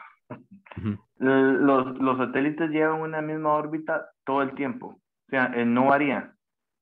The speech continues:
Speaker 1: Los de órbita polar, sí.
Speaker 2: Ok.
Speaker 1: En, en un tiempo, en una hora del día van para norte-sur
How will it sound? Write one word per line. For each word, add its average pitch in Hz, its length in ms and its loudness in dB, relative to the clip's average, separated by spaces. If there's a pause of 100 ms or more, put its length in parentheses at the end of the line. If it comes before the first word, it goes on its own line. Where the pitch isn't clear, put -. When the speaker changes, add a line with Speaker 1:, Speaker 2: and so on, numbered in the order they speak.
(1000)
Speaker 1:
Los 113 600 -4
de 107 480 2
órbita 131 460 0
polar, 131 280 0
sí. 135 260 -6 (1000)
Speaker 2:
Ok. 110 260 -14 (500)
Speaker 1:
En, 104 680 -6
en 104 120 -6
un 110 180 -4
tiempo, 131 420 -2
en 104 100 -2
una 117 200 -2
hora 131 220 2
del 113 220 0
día 127 240 0
van 113 200 -4
para 101 500 -8 (480)
norte-sur 120 580 -2